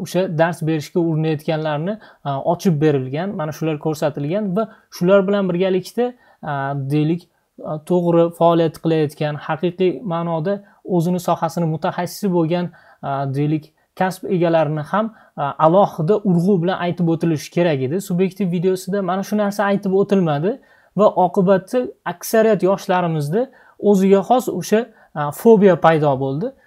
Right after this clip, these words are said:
Bu fobiyani asosiy sababi, a, mana shu, a, deylik, kurslardan, a, "Men aldanaman" yoki "Mana shu kurslarda men <clears throat> o'qisam qanaqadir, a,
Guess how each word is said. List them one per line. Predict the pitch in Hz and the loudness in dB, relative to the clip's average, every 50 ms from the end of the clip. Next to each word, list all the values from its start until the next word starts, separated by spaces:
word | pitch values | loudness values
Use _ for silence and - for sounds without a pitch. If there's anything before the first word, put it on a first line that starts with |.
| _ _ - | _ _ -2
Bu | 185 226 226 - | -2 0 0 2
fobiyani | - 220 214 180 202 196 190 185 165 - - | 4 4 4 6 6 4 4 2 0 -4 -4
asosiy | 190 - - 185 175 - - 190 185 170 160 - - | -2 2 2 2 2 2 0 0 2 2 0 -2 -6
sababi, | - - 180 170 160 160 156 156 156 185 233 247 - - - - _ - | -2 0 2 2 4 4 2 2 2 0 -2 -4 -6 -14 -20 -20 _ -8
a, | 151 139 139 139 143 | -4 -4 -2 -2 -2
mana | 143 156 165 170 170 | -2 -4 -4 -4 -4
shu, | - - 196 202 185 196 - _ _ - | 0 2 2 2 2 0 -8 _ _ -10
a, | - 160 147 143 135 139 | -8 -6 -6 -4 -2 0
deylik, | 156 160 160 165 156 - - | 2 2 2 2 0 -4 -6
kurslardan, | - - 196 180 - - 185 185 170 156 156 165 190 202 208 202 - | -4 -2 -2 -2 0 2 2 4 4 4 2 2 2 2 0 -4 -6
a, | - 156 151 151 147 147 147 147 - - - 233 175 | -6 -4 -4 -2 -4 -4 -6 -8 -10 -12 -8 -4 -2
"Men | 165 160 - - 175 | -2 0 0 2 2
aldanaman" | 180 165 175 170 165 156 156 147 151 151 151 151 - _ _ _ - | 2 2 2 2 0 0 -2 -2 -4 -4 -4 -6 -8 _ _ _ -2
yoki | 160 160 156 151 - 175 | 2 2 2 2 2 0
"Mana | 160 165 165 170 | 2 2 0 0
shu | - - 170 | 0 -4 -4
kurslarda | - - 170 156 - - 180 170 165 156 175 180 | -2 -2 -4 -2 0 2 4 4 4 4 2 2
men | 175 175 180 180 175 - - 185 208 180 | 2 2 0 0 -2 -2 -2 0 2 2
<clears throat> | 170 139 123 147 - - 180 | 0 0 -2 -4 -2 -2 -2
o'qisam | 170 170 - - 202 196 185 185 | -2 -2 -2 -2 0 0 0 0
qanaqadir, | - 170 170 151 - 170 160 180 175 - - - - - _ | -2 -2 -2 -2 -2 -2 -2 -4 -6 -8 -16 -20 -20 -18 _
a, | - 156 | -6 -4